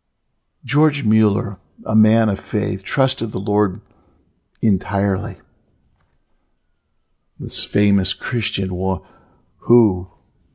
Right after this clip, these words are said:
had wanted his orphan homes in Bristol, England, to be a tangible testimony to the unbelieving world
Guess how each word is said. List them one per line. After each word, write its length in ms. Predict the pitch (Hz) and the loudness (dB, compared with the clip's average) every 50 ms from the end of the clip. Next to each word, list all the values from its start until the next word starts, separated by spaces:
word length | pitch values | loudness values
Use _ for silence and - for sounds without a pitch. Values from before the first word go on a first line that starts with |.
| _ _ _ _ _ _ - | _ _ _ _ _ _ -4
had 160 | 110 104 101 | -2 -2 -2
wanted 420 | 95 95 104 117 120 131 127 120 | -2 0 0 2 2 2 2 2
his 140 | 120 104 101 | 0 0 0
orphan 400 | 101 104 110 113 - - 117 98 | 2 4 4 2 2 0 -4 -6
homes 580 | 98 87 - 117 110 101 101 95 92 90 - - | -6 -8 -6 -4 -2 -2 0 -2 -2 -4 -6 -6
in 100 | 95 92 | -6 -4
Bristol, 540 | - 113 107 104 - - - 113 110 - - | -2 0 0 0 0 -4 -6 -8 -8 -8 -6
England, 460 | 110 107 107 104 107 101 95 87 - | -4 -4 -4 -2 -4 -4 -6 -6 -6
to 100 | - 110 | -8 -6
be 300 | 98 107 104 101 90 - - - - - _ | -2 -2 -2 -2 -2 -4 -12 -20 -20 -18 _
a 100 | - 131 - | -10 -10 -8
tangible 760 | - - - - 135 131 131 127 120 131 127 117 113 113 | -8 -8 -4 0 0 2 2 2 0 -2 -4 -4 -4 -6
testimony 760 | - _ - - 131 123 - - - 123 110 107 104 104 101 | -8 _ -8 -4 -2 -2 -2 -2 -4 -2 -2 0 0 -2 -2
to 160 | 98 - 117 | -4 -4 -6
the 140 | - - - - | -8 -8 -8 -4
unbelieving 640 | 117 120 117 123 123 117 113 117 113 117 113 107 | -2 -2 -2 -2 -2 0 0 0 0 0 0 -2
world 320 | 101 101 104 101 95 - | 0 0 2 2 2 0